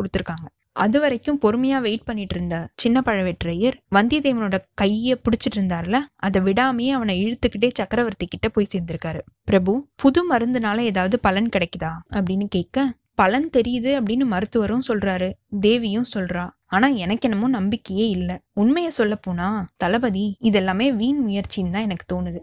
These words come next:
ஏன் விதி என்னையே கூப்பிட்டுக்கிட்டே இருக்கு. யமன் என்னைய தேடி பழைய அறைக்கு போயிருப்பான்னு நினைக்கிறேன்.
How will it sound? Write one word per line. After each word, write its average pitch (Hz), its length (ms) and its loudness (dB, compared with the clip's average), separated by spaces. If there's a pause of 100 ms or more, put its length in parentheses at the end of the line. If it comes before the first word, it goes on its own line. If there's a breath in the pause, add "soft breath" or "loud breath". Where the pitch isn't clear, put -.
ஏன் 269 360 2
விதி 254 280 0
என்னையே 208 340 -2
கூப்பிட்டுக்கிட்டே - 480 -4
இருக்கு. 175 400 -6
யமன் 226 400 2
என்னைய 220 320 0
தேடி 226 260 2
பழைய 240 360 0
அறைக்கு 214 420 -2
போயிருப்பான்னு 180 300 -2
நினைக்கிறேன். 190 520 -4